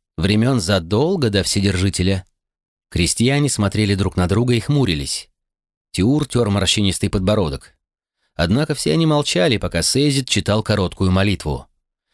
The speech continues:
А когда закончил, повернулся к крестьянам. «Эта религия называется Хада. Думаю, её наверняка соблюдали ваши предки. Если кто-то захочет, могу научить».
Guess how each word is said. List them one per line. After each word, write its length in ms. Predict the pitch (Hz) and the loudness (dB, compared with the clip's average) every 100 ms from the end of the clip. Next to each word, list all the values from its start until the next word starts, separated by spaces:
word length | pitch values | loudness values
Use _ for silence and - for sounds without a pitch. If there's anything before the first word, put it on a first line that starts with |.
| _ _ | _ _
А 100 | 80 | -2
когда 320 | 87 90 101 | 0 0 0
закончил, 600 | 87 - 160 160 170 160 - _ - | 0 0 0 0 0 0 -4 _ -4
повернулся 600 | 185 175 156 123 - 110 | 0 2 0 0 -2 -4
к 40 | |
крестьянам. 680 | 123 123 - 131 87 69 65 _ _ _ _ _ _ _ _ _ - | -2 -2 0 0 0 -2 -8 _ _ _ _ _ _ _ _ _ -4
«Эта 220 | 104 101 | -2 0
религия 480 | 95 98 135 170 190 | 0 2 2 0 0
называется 540 | 170 135 107 110 131 | 0 0 0 0 -2
Хада. 480 | - 165 185 123 - _ _ _ _ _ _ - | -2 -2 0 -2 -6 _ _ _ _ _ _ -2
Думаю, 580 | 151 214 220 226 208 - _ - | 0 2 2 2 0 -4 _ -2
её 200 | 147 160 | 0 2
наверняка 540 | 147 135 131 127 156 | 2 2 0 0 -2
соблюдали 600 | 151 131 113 107 110 113 | 0 0 0 2 2 2
ваши 340 | 107 117 - 143 | 2 2 0 0
предки. 580 | 175 202 - 76 60 - _ _ _ - | 0 0 -4 -8 -8 -14 _ _ _ -2
Если 400 | 147 190 - 165 | 0 0 0 -2
кто-то 360 | - 127 104 | 0 -2 0
захочет, 720 | 90 87 - 131 - 190 - _ _ - | 0 -2 0 -2 -2 -6 -10 _ _ -2
могу 280 | 82 78 | 0 2
научить». 560 | 78 92 127 240 214 - | 2 2 0 -2 -6 -10